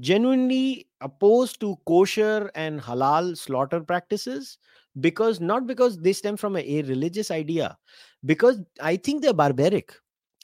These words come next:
I believe even in slaughter practices, we should have more enhanced, more, uh,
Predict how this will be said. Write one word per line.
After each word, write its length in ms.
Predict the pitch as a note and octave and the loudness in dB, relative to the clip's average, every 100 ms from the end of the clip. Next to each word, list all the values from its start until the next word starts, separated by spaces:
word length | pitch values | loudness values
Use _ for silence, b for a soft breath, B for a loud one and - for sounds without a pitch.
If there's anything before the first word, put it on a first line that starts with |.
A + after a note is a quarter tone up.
| C#3 | -8
I 80 | |
believe 460 | D3 E3 F#3 C4 C#4 | -2 -2 0 -2 -2
even 320 | G3 F#3 A3+ | -2 -2 0
in 100 | G#3 | -2
slaughter 300 | - D#3 D#3+ | -2 -2 0
practices, 580 | F#3+ G#3 - A#3+ C4 A3+ | -2 -2 -2 -4 -4 -4
we 80 | F3 | -6
should 240 | - G3 | -4 -4
have 180 | D#3+ F#3 | -4 -4
more 240 | F3+ F3+ F3 | -2 -2 -2
enhanced, 600 | C3 B2 D#3+ F#3+ G3+ C#3+ | -6 -4 -2 -4 -4 -2
more, 340 | D3 D#3+ D3 | 2 2 2
uh, 400 | C#3+ C3 B2 A2+ | 0 -2 -4 -6